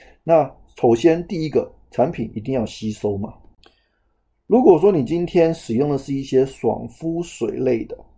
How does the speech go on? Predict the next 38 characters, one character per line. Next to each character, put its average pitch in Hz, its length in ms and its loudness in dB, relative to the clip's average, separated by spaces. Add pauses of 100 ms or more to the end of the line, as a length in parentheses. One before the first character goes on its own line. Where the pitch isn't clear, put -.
(160)
啊， - 180 -8
爽 113 280 -8
肤 143 180 -4
也 120 100 -2
就 151 160 -2
是 156 60 0
水 120 280 -8
剂 139 220 -6
类 123 220 2
的， - 120 -16 (560)
这 254 160 2
时 196 140 2
候 202 260 6
呢， 156 320 0 (100)
为 226 120 2
什 120 140 -4
么 117 80 0
它 165 120 -4
会 175 120 4
很 135 200 -2
快 156 160 2
就 156 140 0
吸 160 260 -8
收 165 260 0
了 156 100 -2
呢？ 135 200 -4 (280)
其 117 180 -8
实 110 160 -8
并 117 300 -2
不 110 100 -8
是 110 140 -8
真 107 200 -4
的 107 120 -4
吸 - 240 -12
收， - 280 -10 (340)
而 107 140 2
是 110 280 -6
挥 104 500 0